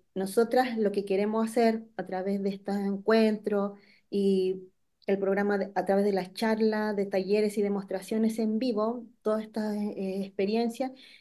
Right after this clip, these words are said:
queremos contribuir a la sensibilización en torno a los conocimientos y cadenas operatorias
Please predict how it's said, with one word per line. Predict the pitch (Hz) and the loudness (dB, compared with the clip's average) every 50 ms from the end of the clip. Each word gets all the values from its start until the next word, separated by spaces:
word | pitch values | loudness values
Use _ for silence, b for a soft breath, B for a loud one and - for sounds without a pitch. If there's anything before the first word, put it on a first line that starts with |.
| B _ | B _
queremos | - 220 226 226 226 220 | 2 4 4 4 2 2
contribuir | 233 233 220 220 226 214 208 196 202 202 202 202 196 196 196 - | 2 0 0 2 0 0 2 2 0 0 0 0 -2 -2 -2 -2
a | 180 | -4
la | 180 175 180 180 | -4 -4 -4 -6
sensibilización | - 190 190 190 196 - 214 202 220 220 226 226 220 247 240 247 - 269 262 262 262 262 - - _ _ _ _ _ _ _ _ | -6 -4 -4 -4 -4 -6 -6 -4 -2 -2 -2 -2 -2 -4 -4 -2 0 0 0 0 0 -4 -8 -16 _ _ _ _ _ _ _ _
en | 196 208 208 202 202 - | 0 0 0 0 2 4
torno | - 262 254 247 233 226 226 220 220 220 220 220 - - | 6 6 6 6 6 4 4 4 4 2 0 -4 -6 -4
a | 190 | -4
los | 196 190 190 | -4 -4 -2
conocimientos | - 208 202 202 196 196 - 214 202 202 214 220 226 226 220 226 - 226 226 220 - - | -2 -2 -2 -2 -4 -4 -4 -2 -2 0 2 2 2 2 0 0 -2 -4 -4 -4 -6 -8
y | - 196 190 | -8 -8 -6
cadenas | - 196 190 196 202 208 202 202 - | -4 -2 0 0 0 0 -2 -4 -4
operatorias | 196 196 190 185 180 180 - 214 226 240 277 320 - - - | -2 0 0 0 0 0 0 0 2 2 2 0 -2 -4 -10